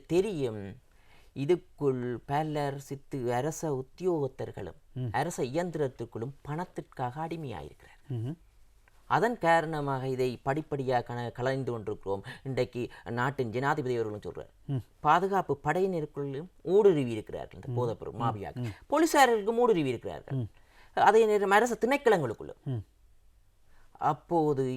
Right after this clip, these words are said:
Speaker 1: இவர்களை எல்லாமே கைது செய்யும் போது ஓடைக்கெல்லாம் ஓடுற மாட தெரியும்.
Speaker 2: ம்.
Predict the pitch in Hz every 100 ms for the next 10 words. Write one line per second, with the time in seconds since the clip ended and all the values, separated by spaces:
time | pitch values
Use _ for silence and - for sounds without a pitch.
0 | 101 143 175 170 170 160 143 - 151 175
1 | 196 202 180 151 135 120 117 127 - _
2 | _ - 151 185 175 147 131 120 117 120
3 | 185 208 196 196 190 175 156 180 165 160
4 | 143 170 165 151 - - 113